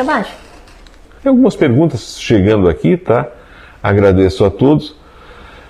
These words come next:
Speaker 2: É, por que os resultados de um mesmo tipo de prática variam de pessoas pra pessoas?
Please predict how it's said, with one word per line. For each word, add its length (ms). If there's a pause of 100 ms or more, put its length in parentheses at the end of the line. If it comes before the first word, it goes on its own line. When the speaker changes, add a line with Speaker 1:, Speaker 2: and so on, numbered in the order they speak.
(140)
Speaker 2:
É, 580
por 220
que 140
os 160
resultados 540
de 60
um 140
mesmo 460
tipo 400
de 160
prática 880
variam 580
de 120
pessoas 520
pra 220
pessoas? 920